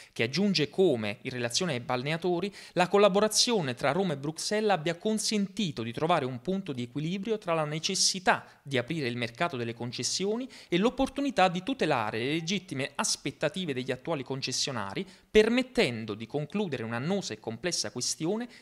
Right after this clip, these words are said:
di particolare rilievo per la nostra nazione. Nonostante ciò, continua ad aleggiare un nemmeno troppo velato malumore tra i sindacati regionali, come confermato anche dal presidente sib Molise, Domenico Venditti,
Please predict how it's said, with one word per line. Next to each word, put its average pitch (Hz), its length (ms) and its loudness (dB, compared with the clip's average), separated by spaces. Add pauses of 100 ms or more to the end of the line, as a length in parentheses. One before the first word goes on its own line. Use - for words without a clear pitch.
di 170 180 0
particolare 208 680 4
rilievo 151 560 -2
per 190 140 -2
la 208 120 0
nostra 139 360 -4
nazione. 87 600 -6 (880)
Nonostante 226 600 4
ciò, 196 340 0
continua 226 380 -2
ad 165 80 0
aleggiare 139 580 2
un 151 120 -2
nemmeno 190 420 0
troppo 226 360 -2
velato 151 380 0
malumore 156 600 -2
tra 196 140 -6
i 196 60 -2
sindacati 220 540 -2
regionali, 107 560 -4 (320)
come 302 220 4
confermato 180 520 2
anche 190 200 0
dal 135 180 0
presidente 170 640 0
sib 151 380 -2
Molise, 170 600 -2
Domenico 202 440 0
Venditti, 107 640 -8